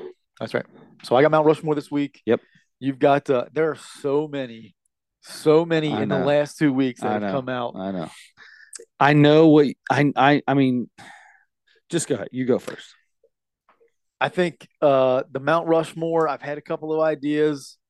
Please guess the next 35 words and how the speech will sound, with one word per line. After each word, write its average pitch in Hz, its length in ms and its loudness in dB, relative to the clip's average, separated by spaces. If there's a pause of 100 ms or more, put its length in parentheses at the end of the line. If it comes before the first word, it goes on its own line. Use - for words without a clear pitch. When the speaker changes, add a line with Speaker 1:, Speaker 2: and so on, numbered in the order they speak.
Speaker 1:
that 139 160 -4
we 135 100 -4
can 135 220 -10
do 139 340 2
for 135 220 -2
the 127 100 -4
next 131 380 -10
couple 139 320 0
or, 123 440 0
or 113 320 -6 (380)
in 127 160 -6
the 127 80 -4
next 127 260 -2
few 131 140 0
weeks 123 220 2
here. 127 180 4 (580)
Um, 123 380 2 (180)
the 131 60 -4
one 160 200 2
I 185 60 2
thought 165 260 0
of 156 120 -2
today, 131 340 -2
though, 160 360 -2 (360)
and 127 80 -14
I 123 120 -12
thought 143 260 0
of 131 100 -4
a 123 40 -8
couple 143 260 -4
funny 143 280 -6
ones 147 260 -6
I 147 100 -4
thought. 151 340 -4 (140)
Speaker 2:
Yeah. 120 300 -4